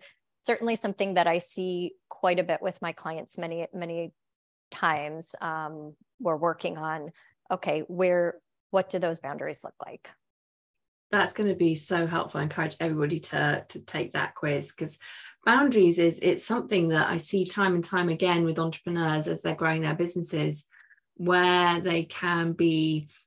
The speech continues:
Speaker 2: uh, like, a business plateau will suddenly come up, and actually it's the work that they need to do is around boundary setting to enable them to grow their businesses to that, to that next level. And often people won't think that that's the thing. They'll think it's something completely different. But it's
Speaker 1: Right. Or
Speaker 2: boundaries.
Speaker 1: just,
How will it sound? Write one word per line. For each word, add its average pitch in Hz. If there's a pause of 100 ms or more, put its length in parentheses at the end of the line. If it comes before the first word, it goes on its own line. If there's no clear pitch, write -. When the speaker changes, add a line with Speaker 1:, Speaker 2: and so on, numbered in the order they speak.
(320)
Speaker 2:
uh, 160
like, 175
a -
business 190
plateau 180
will 165
suddenly 165
come 165
up, 156
and 165
actually 202
it's -
the 170
work 202
that 170
they 175
need 170
to -
do 175
is 165
around 170
boundary 180
setting 175 (540)
to 214
enable 190
them 180
to 180
grow 175
their 165
businesses 185
to 165
that, 160 (120)
to 170
that 156
next -
level. 147
And 170
often -
people 220
won't 202
think 226
that 160
that's -
the 165
thing. 165
They'll 151
think 170
it's -
something 160
completely 151
different. 151
But -
it's 202
Speaker 1:
Right. 240
Or 220
Speaker 2:
boundaries. 190
Speaker 1:
just, -